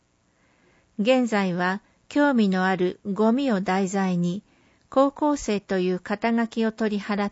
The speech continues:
た、これまでとは異なる作品の制作に励む。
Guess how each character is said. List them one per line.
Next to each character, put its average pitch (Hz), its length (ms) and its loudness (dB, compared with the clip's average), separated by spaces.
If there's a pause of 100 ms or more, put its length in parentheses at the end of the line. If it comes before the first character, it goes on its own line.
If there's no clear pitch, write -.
(120)
た、 180 220 -6 (360)
こ - 140 2
れ 269 140 4
ま 277 160 -2
で 247 120 -2
と 185 220 -4
は 175 240 0 (180)
異 277 280 0
な 277 160 0
る 226 100 -2
作 - 320 -8
品 220 240 2
の 214 100 2
制 220 240 -2
作 208 360 -4
に 190 160 0
励 196 420 -2
む。 180 200 -4